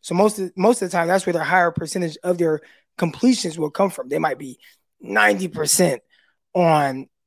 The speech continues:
those type of throws, right? And then maybe it kind of, uh, goes down as you get further and further outside the numbers. But Jimmy Ward kind of played in that area where, hey, this is where they're coming.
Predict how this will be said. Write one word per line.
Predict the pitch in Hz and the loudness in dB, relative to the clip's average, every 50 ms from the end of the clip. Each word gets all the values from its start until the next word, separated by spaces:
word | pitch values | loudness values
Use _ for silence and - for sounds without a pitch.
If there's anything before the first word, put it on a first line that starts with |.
| _ _ - | _ _ 2
those | 160 196 202 202 185 - | 4 6 6 6 6 4
type | - 190 165 156 - | 2 2 0 0 0
of | 151 - | -4 -4
throws, | 165 180 156 123 120 120 - - - - - | 0 0 0 0 -2 -8 -14 -18 -18 -10 -2
right? | 160 156 151 151 151 139 | 2 4 4 4 2 0
And | 160 165 | -2 -2
then | 170 160 | 0 2
maybe | 170 175 165 165 156 | 2 2 4 2 0
it | 143 151 | 0 0
kind | - 160 160 151 | -2 -2 0 0
of, | 147 147 - _ _ _ _ _ _ _ - | -2 -6 -8 _ _ _ _ _ _ _ -8
uh, | 160 160 151 147 139 | -4 -2 -2 -2 0
goes | 135 170 165 160 151 | 2 2 2 2 2
down | 135 175 165 160 156 151 | 0 0 2 2 2 0
as | 147 143 143 139 147 | -2 -4 -6 -6 -6
you | 147 | -4
get | 165 143 127 - | -2 -2 -2 -2
further | - 165 160 151 147 | -2 -2 -2 -2 -2
and | 135 - | -4 -4
further | - 170 165 151 147 | -2 -2 -2 -2 0
outside | 143 147 151 151 - 151 147 | 0 0 0 0 0 -2 -2
the | 143 139 | -2 -2
numbers. | 156 180 180 170 147 127 131 - - _ _ - _ _ _ _ _ _ _ _ _ - | 2 2 2 2 2 -2 -8 -12 -16 _ _ -20 _ _ _ _ _ _ _ _ _ -2
But | 180 165 160 | 0 0 2
Jimmy | 143 185 196 190 | 2 2 2 2
Ward | 170 185 220 226 208 185 | 2 4 4 4 4 2
kind | - 180 185 | 2 0 0
of | 165 - | 0 -2
played | - - 180 202 202 190 | 0 2 4 4 4 2
in | - - - 190 196 | 0 0 0 2 4
that | 208 214 208 185 | 6 6 6 6
area | 196 233 254 240 196 143 123 - - _ _ _ _ _ _ _ _ _ _ | 6 6 6 6 4 2 -2 -8 -12 _ _ _ _ _ _ _ _ _ _
where, | - 170 175 170 160 | 2 4 4 6 6
hey, | 160 214 214 180 139 - 135 | 6 6 4 4 2 -4 _
this | 147 165 180 180 170 | -4 -2 -2 -2 -2
is | 185 180 | -2 0
where | 175 185 190 190 | 4 4 6 6
they're | 190 202 196 | 6 4 4
coming. | - 202 208 214 185 135 123 | 4 4 2 2 2 -2 -6